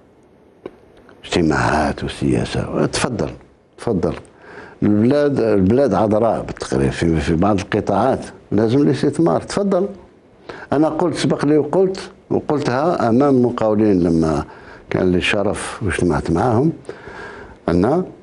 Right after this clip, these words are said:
آه، التخوف اللي كان عندهم ما بقاش.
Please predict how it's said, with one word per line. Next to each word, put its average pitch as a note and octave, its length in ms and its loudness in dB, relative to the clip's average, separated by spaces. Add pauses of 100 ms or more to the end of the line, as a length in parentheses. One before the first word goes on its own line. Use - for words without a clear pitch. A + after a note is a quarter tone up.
(180)
آه، F2+ 720 2 (560)
التخوف B2 640 0
اللي A2 120 4
كان G#2+ 180 0
عندهم B2 360 2
ما B2+ 80 2
بقاش. D#3+ 520 -4